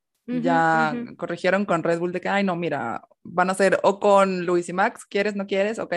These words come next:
Speaker 2: sí, ok, salgan a la pista". Y así fue como Ocon empezó en primer lugar.
Speaker 1: Ay, mi vida, mi
Speaker 2: Muy
Speaker 1: rey.
Speaker 2: extraño por razones del destino, pero bueno.
Speaker 1: Ujú.
Speaker 2: Ah, le duró como una curva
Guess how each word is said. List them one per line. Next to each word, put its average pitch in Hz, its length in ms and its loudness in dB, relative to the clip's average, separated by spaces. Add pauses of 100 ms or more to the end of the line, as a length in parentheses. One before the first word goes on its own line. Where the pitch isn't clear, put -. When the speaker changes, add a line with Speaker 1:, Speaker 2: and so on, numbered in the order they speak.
(120)
Speaker 2:
sí, - 300 -6 (180)
ok, - 200 -14 (100)
salgan - 320 -4
a - 60 -2
la - 100 -4
pista". - 260 -16 (680)
Y 269 480 2 (160)
así 175 260 -2
fue 202 200 -2
como 175 340 2
Ocon 208 480 -2
empezó 165 300 -10
en 151 80 -10
primer 151 280 -6
lugar. 160 280 -12 (800)
Speaker 1:
Ay, 220 320 -10
mi 160 160 -14
vida, - 240 -20
mi 135 100 -12
Speaker 2:
Muy 196 360 0
Speaker 1:
rey. 185 280 -4 (160)
Speaker 2:
extraño 160 680 -6
por 165 220 0
razones 170 380 -4
del 156 240 -2
destino, - 380 -12
pero 156 140 0
bueno. - 180 -4 (180)
Speaker 1:
Ujú. 240 320 -8 (460)
Speaker 2:
Ah, 220 240 4
le 240 140 6
duró 247 260 6
como 269 260 4
una 208 260 4
curva 226 460 2